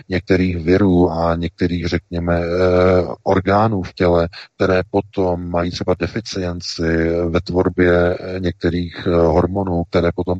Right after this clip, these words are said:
ovlivňují zdraví, eh, řekněme, a chod lidského těla. Eh, tohle to všechno je známé, o tom jsme hovořili a ano, je to, to opravdu tak, radiofrekvence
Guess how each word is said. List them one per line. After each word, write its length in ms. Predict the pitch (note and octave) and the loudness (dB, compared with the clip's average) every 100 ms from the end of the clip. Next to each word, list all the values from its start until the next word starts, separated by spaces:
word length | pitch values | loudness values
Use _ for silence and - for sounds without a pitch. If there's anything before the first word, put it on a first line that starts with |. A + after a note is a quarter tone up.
| _ | _
ovlivňují 800 | F#2 F2 G2+ G#2 F#2 F2 D#2+ D#2+ | -4 -2 -2 -2 -4 -4 -2 -4
zdraví, 520 | - D#2+ E2 F2 E2 | -4 0 2 2 0
eh, 400 | - - A#2 - F#2 D#2+ D#2+ D#2+ D#2+ D#2+ D#2+ | -2 -8 -8 -6 0 2 4 4 2 2 0
řekněme, 360 | E2 F2 E2+ E2+ | 0 -2 -2 2
a 80 | E2 | 0
chod 320 | - - E2+ - - B2 - | 0 -2 -2 -4 -14 -8 -2
lidského 520 | E2+ - F2 E2+ F#2 | -2 0 0 2 2
těla. 340 | - F2+ F2+ F2 - _ | 2 2 2 0 -10 _
Eh, 40 | F2 D#2+ E2 - | -8 -6 -6 -6
tohle 260 | F#2 F2+ | -2 0
to 140 | F2 F2 | 0 -2
všechno 360 | - D#2+ F2+ | -4 -8 -4
je 60 | F2+ | -4
známé, 600 | E2+ E2+ E2 F2+ F2+ F2+ | -2 0 0 0 0 0
o 80 | E2+ | -2
tom 140 | F2 | -4
jsme 200 | - F2 | -6 -2
hovořili 640 | F2 E2 E2+ E2+ E2 E2+ | 0 2 2 2 2 2
a 260 | F2 E2+ E2+ D#2+ | 0 0 -2 -2
ano, 240 | E2+ G2+ | 0 2
je 100 | D#2 | 4
to, 100 | F#2 | 2
to 100 | F2 | -2
opravdu 300 | D#2+ F2 F2 | 0 0 0
tak, 260 | - E2+ D#2+ | 2 0 2
radiofrekvence 680 | D#2+ D#2+ E2 F2 E2+ E2+ E2+ | 0 0 -2 -4 -4 -6 -6